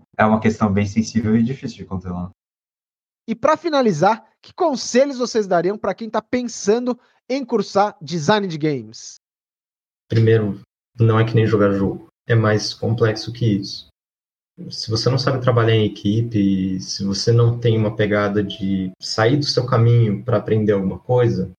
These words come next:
Speaker 3: então não é muito um curso pra você, porque não, é, não tem muitas faculdades disso, não tem muitos cursos disso. Não é o tipo de coisa que você vai entrar na faculdade, todo mundo vai te dar na mão, falar, "Ó, é isso aqui, tudo que você precisa saber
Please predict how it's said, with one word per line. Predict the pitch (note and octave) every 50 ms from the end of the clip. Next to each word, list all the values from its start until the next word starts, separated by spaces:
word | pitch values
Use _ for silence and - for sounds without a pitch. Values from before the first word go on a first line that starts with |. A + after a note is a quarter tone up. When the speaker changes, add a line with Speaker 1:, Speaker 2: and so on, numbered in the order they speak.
| _ _ _ _
Speaker 3:
então | A#2+ A#2 - - G#2+ G#2+ A2 A#2
não | A#2 A#2+ A#2+ B2 B2 B2 B2 B2+ B2+
é | B2+ B2+
muito | C3 B2+ B2+ B2+ B2+ B2 - - A#2+ A#2 - - - -
um | A#2+ A#2+ A#2+ -
curso | - A#2+ A#2 A#2+ - - - A#2+ A2+ A2+ - - _ _ _ _
pra | - A#2 A#2
você, | A#2 A#2+ - - - B2+ A2 G#2
porque | - - - - - - A2 G#2 G2+ - - G2 G2 - _ _
não, | A#2 A#2 A#2+ A#2 A#2 G#2 G2 - -
é, | - G#2+ G#2
não | G#2 G#2+ A#2 A#2+
tem | - D#3 D#3+
muitas | D#3+ D#3+ D#3+ C#3 -
faculdades | - C3+ A#2 - A2 A2 G#2+ G#2+ G#2 G#2 G2+ G2+ G2
disso, | G2 G2+ F#2+ F2+ - - - - _ _ _ _ _ _ _ -
não | G2+ G2
tem | - A#2+ A#2+ A#2+
muitos | A#2+ A#2+ A#2 A2+ -
cursos | - - A2+ A2 G2 - - G#2+ G2
disso. | G2+ G2 F2+ - - - - _
Não | - G#2 G#2+ G#2+ G#2+
é | A2+
o | A#2+
tipo | A#2+ A#2+ A#2+ B2 A#2
de | A2+
coisa | - - A#2 G#2 G#2 A2+
que | - -
você | G#2 G#2+ - - -
vai | G#2 A2 G#2+
entrar | G#2 G2+ G#2 A2+ A2
na | A#2 A#2+
faculdade, | - A2+ - - A2 G#2+ G#2+ G#2+ G#2+ - -
todo | - A2 A2
mundo | A2 G#2+ G#2
vai | G2+ G#2 -
te | - -
dar | A2 G#2+
na | G#2+ G2+
mão, | G#2 G#2 G#2 G#2+ G#2+ G#2 - _ _ _ _ _ _
falar, | - A2+ A2+
"Ó, | A2 G2 G2
é | G#2+
isso | A2+ A#2+ A#2 - -
aqui, | - - -
tudo | - - D3 C#3+ C#3+ C#3
que | -
você | - C#3+
precisa | C#3+ - - C3+ B2
saber | - - A#2 G#2+ G#2 A2+ A#2+ B2 B2 B2